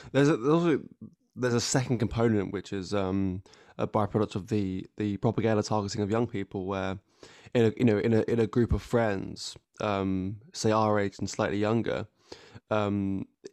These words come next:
it seems like th-, they're trying to make the, you know, the unvaccinated friend in the group as a, as sort of a, a social pariah,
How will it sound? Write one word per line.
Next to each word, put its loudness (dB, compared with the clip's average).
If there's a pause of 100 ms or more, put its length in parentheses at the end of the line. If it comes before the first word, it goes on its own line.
it 2
seems 6
like 2
th-, -2
they're -2
trying 0
to -2
make 2
the, -6
you -4
know, -2
the 2
unvaccinated 0
friend 0
in 2
the 0
group -4
as -4
a, -8
as -8
sort -2
of -10
a, -4
a -4
social -2
pariah, 0